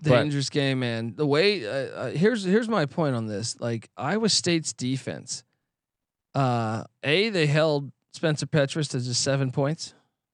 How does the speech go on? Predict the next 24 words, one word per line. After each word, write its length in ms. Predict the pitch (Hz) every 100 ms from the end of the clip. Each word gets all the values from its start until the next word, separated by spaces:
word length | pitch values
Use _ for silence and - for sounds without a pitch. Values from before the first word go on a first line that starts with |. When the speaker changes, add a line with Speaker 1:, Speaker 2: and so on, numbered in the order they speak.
| _
Speaker 2:
All 80 | 156
right. 200 | 147 170 - _ _ _ _ _ _ _ _ _ _ _ _ _ _ _
Um, 560 | 170 156 151 143 139 - _ -
no, 300 | 175 170 92
but 120 | 139
honestly, 480 | 147 175 160 131 104 123 131
when 140 | 170
Jalen 300 | 147 180 226
Daniels 340 | 185 190 196 170
and 80 | 135
Kansas 360 | 165 180 175
were 100 | 160
rolling, 420 | 139 143 170 196 196 _ _ _ _
they 100 | 156
held 260 | 165 196 -
Kansas. 520 | 190 190 185 196 160
They 220 | 135 180
held 160 | 196 214
Speaker 1:
<laughs> 20 |
There 120 | 214
was 180 | 196 170
a 40 |
joke 340 | 156 - 185
there. 120 | 143